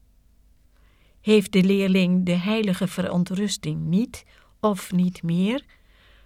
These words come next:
dan is hij in feite geen leerling meer. Dan heeft een kristalliserende invloed macht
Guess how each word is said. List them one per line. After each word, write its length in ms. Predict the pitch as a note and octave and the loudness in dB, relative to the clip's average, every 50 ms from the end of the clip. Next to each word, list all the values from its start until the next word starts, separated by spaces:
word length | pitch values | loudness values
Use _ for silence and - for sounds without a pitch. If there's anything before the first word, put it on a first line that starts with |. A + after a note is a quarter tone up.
| _ _ - A3 | _ _ -2 2
dan 260 | A3 D4 C#4+ C4 B3+ | 4 4 4 2 0
is 240 | - A#3 A#3+ A#3 - | -2 -2 -2 -2 0
hij 220 | A#3 G#3+ G3 F#3 | 0 0 0 0
in 200 | F#3 E3 D3+ D3 | -2 -4 -6 -6
feite 520 | - - - B3+ B3 B3+ C4 - C#4 C#4 B3 | -6 -4 -2 -2 0 -2 -2 -6 -8 -8 -8
geen 480 | - - - - E3 D#3 E3+ F#3 F#3+ | -10 -12 -10 -6 -4 -2 0 0 0
leerling 440 | A3+ C4+ C#4 B3 G3 F3 F3 F3 E3+ | 0 0 -2 0 0 0 0 -2 -2
meer. 400 | F3 F3+ F3 E3+ D3+ D3+ D#3+ D#3 - _ _ _ _ _ _ _ _ _ _ _ _ _ _ _ _ _ _ _ _ _ _ _ _ _ _ _ _ _ _ _ - | 0 0 -2 -2 -4 -6 -10 -12 -16 _ _ _ _ _ _ _ _ _ _ _ _ _ _ _ _ _ _ _ _ _ _ _ _ _ _ _ _ _ _ _ 0
Dan 340 | G3+ A3+ C4 C#4 C#4 C4+ | 2 4 4 4 2 0
heeft 380 | B3+ A#3 C4 C4+ C4 A3+ - - | -2 0 0 0 0 0 0 -4
een 120 | A3 A3 | -4 -4
kristalliserende 1160 | G#3+ - A#3+ A#3+ - - - G#3 F#3 F#3 F#3+ F#3+ F#3 G3 A#3 B3 C#4 C4+ A#3+ A3+ F#3+ F3 F3 - | -4 -4 -4 -4 -4 -4 -2 -2 -2 -2 -2 -4 -4 -4 -4 -4 -2 -2 -2 -2 -2 -2 -4 -4
invloed 600 | - G3+ G#3+ A3+ G#3+ - - A3+ A3 A3+ - - | -4 -4 -4 -4 -4 -4 -6 -6 -6 -6 -8 -10
macht 600 | - G#3+ G#3 G#3+ F#3 D#3 - - - - - - | -6 -2 0 0 0 -2 -4 -8 -14 -18 -20 -20